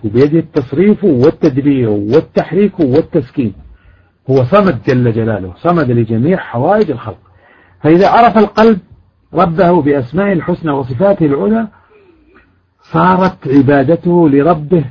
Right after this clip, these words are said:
فيها حلاوة وفيها لذة وفيها طعم. ثلاث،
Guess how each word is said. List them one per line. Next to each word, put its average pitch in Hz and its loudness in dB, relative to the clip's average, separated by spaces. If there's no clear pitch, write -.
فيها 160 2
حلاوة 123 0
وفيها 120 0
لذة 113 0
وفيها 160 -2
طعم. 95 -6
ثلاث، 143 0